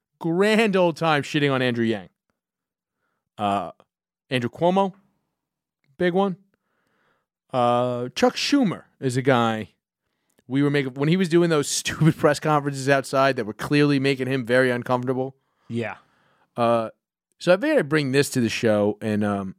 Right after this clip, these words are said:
Speaker 1: <clears throat> how many views did you say this video had, Mike?
Speaker 2: Uh, sixty-two, Chris.
Speaker 1: Sixty-two views.
Speaker 2: Yeah, you're
Speaker 1: So
Speaker 2: one of sixty-two.
Speaker 1: No, uh, I didn't see it when I pulled the video up on Chuck Schumer's YouTube channel.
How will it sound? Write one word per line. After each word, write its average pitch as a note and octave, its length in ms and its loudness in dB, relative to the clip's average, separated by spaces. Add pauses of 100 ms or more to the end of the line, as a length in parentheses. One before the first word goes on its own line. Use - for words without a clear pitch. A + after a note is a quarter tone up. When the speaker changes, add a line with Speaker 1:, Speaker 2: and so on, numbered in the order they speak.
(100)
Speaker 1:
<clears throat> - 880 -20
how A3+ 80 0
many E4 120 2
views D#4 220 4
did B3 120 -8
you C4 60 -4
say C#4+ 160 0
this B3 120 2
video B3+ 200 0
had, B3 160 2
Mike? B3+ 280 -4 (380)
Speaker 2:
Uh, G2+ 200 -12
sixty-two, D#3+ 640 0
Chris. G#2 280 -4
Speaker 1:
Sixty-two G3 600 2
views. A2+ 340 -8
Speaker 2:
Yeah, F#2 160 -18
you're A2 220 0
Speaker 1:
So D3 80 0
Speaker 2:
one C#3 200 2
of C3 120 -2
sixty-two. A2 560 -10 (760)
Speaker 1:
No, E3+ 380 2 (140)
uh, C#3 220 2 (100)
I F#3 120 4
didn't B3+ 220 0
see A3 280 2
it F3+ 140 0
when D#3 200 0
I D3+ 100 2
pulled F3 360 4
the D3+ 80 0
video D3+ 260 2
up - 100 -6
on C3+ 180 0
Chuck C3 220 2
Schumer's B2 320 0
YouTube C#3+ 240 2
channel. A2+ 400 0